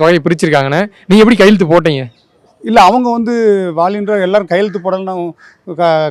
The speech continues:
Speaker 2: கையெழுத்து பு-, இந்த நாற்பத்தஞ்சு நாள்ல காலி பண்ணணும்னு சொல்லி கையெழுத்து போட்டு தான் ஆக வேண்டியது இருக்கு. கண்-, ஒரு அதான் உங்கள்ட்ட சொல்றேன், அடிமைத்தனத்துக்கு உள்ள இருக்கும். போலீஸ் ஸ்டேஷனுக்குள்ள வச்சு, ஏ, ஒரு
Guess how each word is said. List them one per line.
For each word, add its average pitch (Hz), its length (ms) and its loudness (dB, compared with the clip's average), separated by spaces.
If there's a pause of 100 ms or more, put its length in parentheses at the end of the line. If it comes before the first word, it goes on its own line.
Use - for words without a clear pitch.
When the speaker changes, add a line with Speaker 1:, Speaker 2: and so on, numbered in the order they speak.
Speaker 2:
கையெழுத்து 220 340 0
பு-, 208 100 -6
இந்த 202 100 0 (300)
நாற்பத்தஞ்சு 220 380 0
நாள்ல 262 180 -4 (100)
காலி 208 200 0
பண்ணணும்னு 202 340 -8
சொல்லி 202 260 -4
கையெழுத்து 180 240 -4
போட்டு 180 220 -6
தான் 180 140 -4
ஆக 160 100 -8
வேண்டியது 147 200 -10
இருக்கு. 139 200 -12 (100)
கண்-, 175 160 -12 (560)
ஒரு 147 220 -2
அதான் 180 240 0
உங்கள்ட்ட 185 260 -6
சொல்றேன், 147 220 -6
அடிமைத்தனத்துக்கு 170 540 -6
உள்ள 202 180 -2
இருக்கும். 117 220 -12 (1600)
போலீஸ் 196 220 0
ஸ்டேஷனுக்குள்ள 180 480 -2
வச்சு, 175 200 -6 (920)
ஏ, 165 40 -2 (340)
ஒரு 165 140 -2